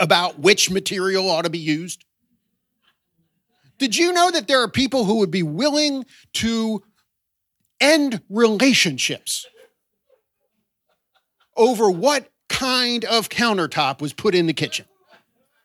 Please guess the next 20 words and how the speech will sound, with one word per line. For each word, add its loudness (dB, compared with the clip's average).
Now, 2
I'm, 0
I'm 0
a 6
pretty 0
smart -6
guy. 0
I've -2
been -2
around -2
the -2
world 6
a 2
lot. -2
I, -4
I, -2
you -4
know, -2
I've -4
traveled -2